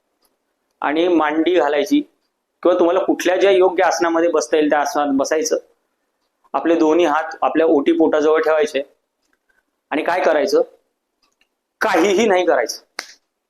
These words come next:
काहीच नाही करायचं. म्हणजे तुमच्या फक्त जो श्वास तुम्ही घेताय ना, त्या श्वासावरती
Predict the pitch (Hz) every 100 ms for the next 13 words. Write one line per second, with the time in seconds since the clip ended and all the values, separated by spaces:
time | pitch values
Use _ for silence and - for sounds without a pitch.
0 | _ 190 208 240 185 131 107 107 - -
1 | _ _ _ _ _ _ _ _ _ _
2 | _ _ _ - 143 156 175 202 - -
3 | _ _ _ _ _ _ _ _ _ _
4 | _ _ _ _ - 160 170 175 185 180
5 | - 196 - _ - 214 208 - 160 175
6 | 185 196 196 165 170 180 139 - _ _
7 | _ _ _ _ _ _ _ 196 196 196
8 | 170 135 170 170 160 - 170 165